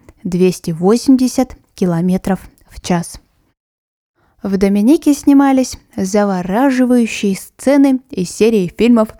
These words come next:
«Пираты Карибского моря». Если вы смотрели, то, наверное, помните момент, когда пираты добираются к гадалке.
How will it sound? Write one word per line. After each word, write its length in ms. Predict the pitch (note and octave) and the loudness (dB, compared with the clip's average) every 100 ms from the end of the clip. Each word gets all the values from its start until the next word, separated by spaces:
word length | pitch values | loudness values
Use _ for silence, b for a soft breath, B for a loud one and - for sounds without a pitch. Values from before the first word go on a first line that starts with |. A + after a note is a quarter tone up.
| - | -6
«Пираты 480 | F#3 E3+ F3+ A#3+ - | -2 -2 0 -2 -4
Карибского 640 | - E3 F3+ - - F3 | -6 -6 -6 -8 -8 -6
моря». 360 | E3+ E3+ D#3+ E3+ _ _ _ _ _ | -4 -4 -6 -8 _ _ _ _ _
Если 420 | F#3+ G3 A#3+ - F3 | -2 0 0 -4 -6
вы 120 | E3+ | -6
смотрели, 680 | - F3+ D3+ F3 E3+ B3+ B B B B | -2 -2 -2 -2 0 -2 B B B B
то, 160 | F#3+ A#3+ | 2 2
наверное, 520 | G3 F#3 G#3+ G3 F#3 | 2 0 0 0 -2
помните 600 | _ G#3+ G#3+ F#3+ E3+ - | _ 0 2 2 0 -4
момент, 400 | F3+ G#3 D#4 D4+ b b | -2 2 2 0 b b
когда 320 | - F#3 F3+ C4 | -4 -2 0 -2
пираты 560 | G3+ G#3 C#4 C4+ A3 - | -2 0 0 0 -4 -2
добираются 640 | F3+ F3+ F#3 A3 G#3 F#3+ | -2 0 0 0 -2 -6
к 60 | E3+ | -2
гадалке. 600 | F#3 F#3 F3 E3 - | 0 0 0 -4 -8